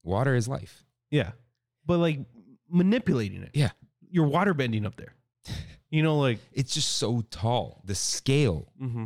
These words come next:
Speaker 1: is insane 'cause you can't do something like that permanently.
Speaker 2: Yeah.
Speaker 1: Well, I guess unless you build the Stargate in the middle of a bay.
Speaker 2: Yeah. You know, every time you watch World of Color, and it just, they, when it starts up and it does the big one, that just goes, phew,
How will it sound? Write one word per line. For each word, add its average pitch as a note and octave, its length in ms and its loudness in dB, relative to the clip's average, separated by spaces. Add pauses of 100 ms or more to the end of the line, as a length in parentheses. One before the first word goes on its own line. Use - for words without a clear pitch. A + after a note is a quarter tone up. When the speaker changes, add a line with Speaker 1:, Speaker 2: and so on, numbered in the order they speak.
Speaker 1:
is A#2 160 2
insane G2+ 640 -2
'cause A2 160 -2
you B2+ 80 -2
can't E3 280 -2
do D3+ 100 0
something A2+ 260 0
like F2 120 0
that E2+ 180 -6
permanently. D#2 560 -2 (220)
Speaker 2:
Yeah. A#2 120 -6
Speaker 1:
Well, C3 200 2
I A2+ 80 0
guess A#2 280 0
unless G#2+ 280 0
you G#2 60 -2
build F#2+ 180 2
the E2 80 -6
Stargate F2 520 -2
in E2 120 -6
the D#2+ 80 -4
middle E2 280 0
of D2+ 80 -6
a D2+ 60 -8
bay. F2 340 -2
Speaker 2:
Yeah. B2+ 100 -2 (800)
You F3 160 4
know, D#3 260 0 (460)
every G3 260 2
time F#3+ 300 0
you D#3 100 4
watch G#2 520 -2 (120)
World D#3 220 0
of C#3+ 40 -8
Color, E3+ 300 0 (540)
and E3+ 160 4
it C3+ 100 2
just, D#3+ 300 -2 (120)
they, C3+ 140 0
when C3 180 2
it A2+ 80 -4
starts D3+ 300 -2
up F3+ 120 0
and E3 100 0
it - 20 0
does D#3+ 160 0
the B2 100 0
big F#3+ 260 0
one, A#2 260 -2
that C3+ 160 2
just D3 160 0
goes, D3 180 0
phew, - 240 -8